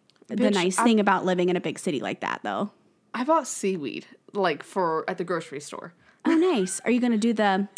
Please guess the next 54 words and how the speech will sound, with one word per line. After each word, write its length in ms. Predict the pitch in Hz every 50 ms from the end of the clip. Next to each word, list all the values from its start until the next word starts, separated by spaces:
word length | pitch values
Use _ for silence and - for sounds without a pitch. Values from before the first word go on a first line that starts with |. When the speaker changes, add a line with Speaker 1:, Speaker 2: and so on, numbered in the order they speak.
| - - - - - _ _
Speaker 1:
seaweed 460 | - - - 262 254 233 247 247 220 -
salmon 360 | - 240 233 247 240 240 233
rice 460 | 220 226 233 233 233 - - 269 302
Speaker 2:
The 80 | 339 349
Speaker 1:
thingy? 120 | - -
Speaker 2:
Emily, 540 | 349 - 320 330 330 - 339 320 311 311 -
the 60 | -
Speaker 1:
Yeah. 140 | 330 349 339 320
Speaker 2:
Emily 260 | 311 294 339 339 349
bowl. 300 | 339 339 339 349 381 370
<laughs> 80 | 359 370
Yeah. 80 | 494 554 - - - - - - - - 1017 1017 1077 1077 1047 1077 1077 1047 988 1017 1017 - - _ _ _ _ _ _ _ -
Speaker 1:
Wait, 180 | 339 339 320 294
I 80 | 285
love 260 | 277 269 262 254 233
it. 180 | 240 226 226 -
I 240 | - 277 302 330 339 339
actually 240 | 330 - - 320
love 240 | 269 254 220 214 226
that. 200 | 202 175 160 - -
That's 140 | - 269 -
Speaker 2:
I 40 | 523
was 220 | 508 554 571 571
Speaker 1:
amazing. 100 | 190 -
Speaker 2:
like, 340 | 571 554 554 480 - - - -
I 300 | - - 554 587 539 440 330
really, 360 | 349 359 381 403 370 359 381 - - - - - _
I, 160 | 302 320 339 330
'cause 160 | - 339 330
I, 200 | 320 277 262 - - -
I, 260 | 240 254 254 247 - - -
when 180 | 226 240 262
I 200 | 233 269 277 262
tr-, 120 | - - - - -
first 220 | - 269 - -
started 180 | - 285 - -
eating 180 | 214 220 220 202
seaweed, 420 | - - 214 214 208 196 180 170
I 120 | - - 170
was 100 | 175 -
only 200 | - 196 208 208
getting 260 | 202 202 180 175 175
nigiri, 600 | 175 170 151 160 160 156 151 147 135 120 113 101
which 200 | 151 185 175 -
is, 220 | 180 160 160 156
like, 120 | 175 160 -
the 80 | 170
rice 360 | 160 160 165 165 165 165 - -
with 100 | 165 170
the 40 |
fish 240 | - 156 151 - - 147
laid 100 | 151 139
on 120 | 143 147
top. 440 | - - 156 147 131 104 104 -